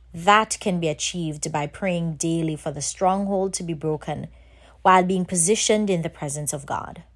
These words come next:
Don't stay bound when God wants you to be free. Break the control of any strong man over your life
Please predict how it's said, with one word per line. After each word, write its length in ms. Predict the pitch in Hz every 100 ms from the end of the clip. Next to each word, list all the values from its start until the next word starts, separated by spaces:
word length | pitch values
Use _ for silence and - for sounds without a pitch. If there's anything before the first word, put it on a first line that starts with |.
| _ _ _ _ _ _ _ _ _ -
Don't 280 | 269 381 -
stay 260 | - 262
bound 560 | 220 185 175 180 180 165
when 180 | 170 170
God 260 | 165 160
wants 480 | 156 156 156 151 -
you 80 | 156
to 140 | -
be 120 | 147
free. 520 | 139 - 113 90 170 _ _ - _ _ _ - - _ -
Break 500 | 170 190 202 220 - -
the 140 | 185
control 640 | - 185 175 - 180 170 170
of 120 | 156
any 220 | 180 233
strong 500 | 240 - - 180 185
man 300 | 175 160 156 -
over 300 | 180 175 175
your 260 | 175 165
life 500 | 156 147 147 143 -